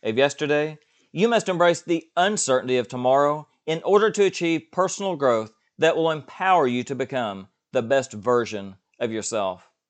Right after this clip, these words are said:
This is going to require that you have an insatiable desire to continue to strive for more and to be more. So the question becomes, what are you doing to ensure that you're maturing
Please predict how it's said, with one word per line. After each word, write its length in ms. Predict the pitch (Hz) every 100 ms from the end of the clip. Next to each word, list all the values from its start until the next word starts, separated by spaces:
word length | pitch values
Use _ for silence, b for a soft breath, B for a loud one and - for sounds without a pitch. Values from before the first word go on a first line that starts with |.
| _ _ _
This 160 | 214 214
is 80 | 185
going 160 | 185
to 80 | 156
require 420 | 143 135 143 143
that 180 | 139 -
you 60 | 160
have 220 | 160 156
an 80 | 170
insatiable 720 | 165 - 214 220 214 135 110
desire 580 | 98 107 107 101 101 - _ _
to 140 | 180
continue 440 | 156 139 185 190 175
to 80 | 156
strive 400 | - 165 165 165
for 80 |
more 440 | 165 165 165 165 - _
and 420 | 127 143 160 165 156 _ -
to 80 | 107
be 180 | 120
more. 440 | 117 98 90 90 101 _ _ _ b b
So 160 | - 202
the 100 | 190
question 360 | 220 240 240
becomes, 500 | 190 180 170 165 165 - b -
what 240 | 170 233
are 140 | 190
you 180 | 175 214
doing 300 | 180 156 131
to 120 | 120
ensure 540 | 120 113 127 117 117 117 _
that 160 | 160 -
you're 120 | 190
maturing 760 | 175 160 - 202 175 113 98